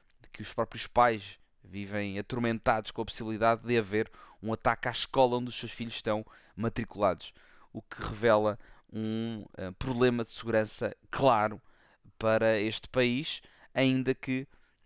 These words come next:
eh, perspectivam-se eleições em dois mil e vinte e quatro e existam duas posturas, ainda que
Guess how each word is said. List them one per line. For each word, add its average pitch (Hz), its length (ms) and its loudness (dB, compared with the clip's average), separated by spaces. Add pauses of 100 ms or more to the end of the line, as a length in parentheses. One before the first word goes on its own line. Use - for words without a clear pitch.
eh, 85 360 -10 (180)
perspectivam-se 123 720 -4
eleições 117 520 -4
em 92 180 -8
dois 92 200 -10
mil 104 140 -6
e 110 60 -4
vinte 98 200 -14
e 107 80 -6
quatro 117 420 2 (360)
e 156 180 -6
existam 139 400 -6
duas 139 220 -4
posturas, 131 540 -6 (720)
ainda 107 420 -2
que 98 640 -4